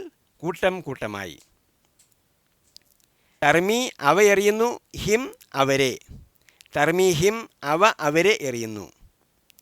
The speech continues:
ബി ഹിജാറത്തിൻ കല്ലുകൊണ്ട്. ഹിജാറത്ത് കല്ല്. ബി കൊണ്ട്. ബി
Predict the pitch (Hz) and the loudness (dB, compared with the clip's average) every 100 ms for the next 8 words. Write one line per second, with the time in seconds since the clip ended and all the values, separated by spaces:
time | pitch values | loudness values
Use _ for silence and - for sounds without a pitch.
0 | _ _ _ _ _ _ _ 135 170 254 | _ _ _ _ _ _ _ -8 -2 0
1 | 220 180 196 196 190 220 220 233 _ 147 | 0 2 6 6 4 2 -2 -4 _ -4
2 | 135 131 104 85 76 _ - _ _ _ | -2 -4 -8 -12 -18 _ -20 _ _ _
3 | _ _ _ _ _ - 147 143 185 196 | _ _ _ _ _ -14 -10 0 4 4
4 | 190 208 202 - _ 139 110 87 - - | 2 0 -2 -4 _ -8 -8 -10 -16 -20
5 | - _ _ _ _ - 135 202 254 - | -20 _ _ _ _ -14 -6 -4 -4 -8
6 | - 123 104 85 _ - _ _ _ _ | -10 -8 -8 -14 _ -20 _ _ _ _
7 | _ 143 | _ -6